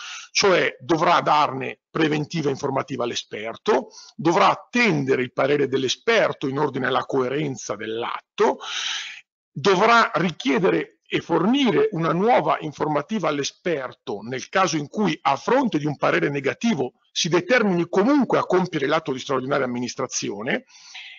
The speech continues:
salva ovviamente la possibilità per l'esperto di annotare il dissenso e di innescare le reazioni del tribunale nel caso in cui siano state precedentemente concesse misure protettive o cautelari, come ha, mm,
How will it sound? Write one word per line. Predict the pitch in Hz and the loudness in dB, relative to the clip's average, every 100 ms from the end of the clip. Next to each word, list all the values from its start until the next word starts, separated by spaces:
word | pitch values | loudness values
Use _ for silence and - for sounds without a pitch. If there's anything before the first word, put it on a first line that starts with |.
| _ - | _ -6
salva | - - 131 120 - | 0 2 2 0 0
ovviamente | 151 170 269 214 170 - | 0 2 2 2 0 2
la | 139 | 0
possibilità | - 139 - 147 165 143 | 0 -2 -2 -2 -2 -2
per | - 220 | 0 0
l'esperto | 320 - 131 123 - | 0 0 -2 -2 -4
di | 139 | -4
annotare | 135 139 - 165 123 | -2 -2 2 2 2
il | 170 | 0
dissenso | 254 - 139 131 147 - 147 | 2 2 0 -2 0 2 2
e | 131 | 2
di | 135 131 | -2 -2
innescare | 175 208 - - 156 160 131 127 123 | 0 0 -2 -2 0 0 0 0 0
le | 131 | 0
reazioni | 127 - - 151 120 | 0 -2 0 0 0
del | 120 | -4
tribunale | - 139 247 131 117 143 147 - - - - | -4 -4 -2 0 0 0 0 -4 -12 -12 0
nel | 190 - | 0 2
caso | 120 123 | 0 2
in | 202 | 0
cui | - 127 | 0 0
siano | 139 135 | 0 0
state | 143 135 | -2 -4
precedentemente | - - 131 127 139 151 123 | -6 -6 -6 -4 -4 -4 -4
concesse | 131 127 - 147 - | -4 -2 0 2 0
misure | 120 113 143 123 | -2 -4 -2 -2
protettive | - 117 123 - 175 156 123 107 - - - | -4 -6 -8 -6 -2 0 0 -4 -10 -10 -4
o | 135 | -2
cautelari, | - 160 - 135 107 120 | 2 2 2 0 -2 -6
come | - 131 127 - - - - | -2 -2 -2 -6 -12 -14 -4
ha, | 156 135 - | 0 2 0
mm, | 127 127 117 113 | -4 -4 -4 -6